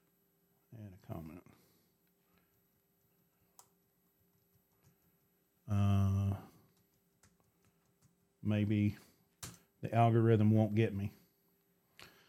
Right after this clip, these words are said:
'cause for whatever reason, TikTok just,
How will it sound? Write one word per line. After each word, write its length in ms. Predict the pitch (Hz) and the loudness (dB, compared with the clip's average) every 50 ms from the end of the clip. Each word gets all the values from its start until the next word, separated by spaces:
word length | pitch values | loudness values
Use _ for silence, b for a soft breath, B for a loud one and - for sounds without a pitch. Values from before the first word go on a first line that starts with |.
| b b b b b - | b b b b b 2
'cause 440 | - 110 95 92 101 104 - - - - - - - | 2 4 4 4 0 -2 -2 -4 -8 -12 -20 -20 -20
for 180 | - - - 117 | -10 0 2 4
whatever 360 | 110 113 120 127 127 113 117 110 | 6 8 10 10 8 8 6 6
reason, 420 | 113 117 110 101 101 87 92 - - | 8 8 8 6 4 2 0 -2 -2
TikTok 480 | - 131 120 - - - 101 98 - | 0 0 0 0 2 2 2 2 2
just, 260 | - 101 95 - - | 0 0 0 0 0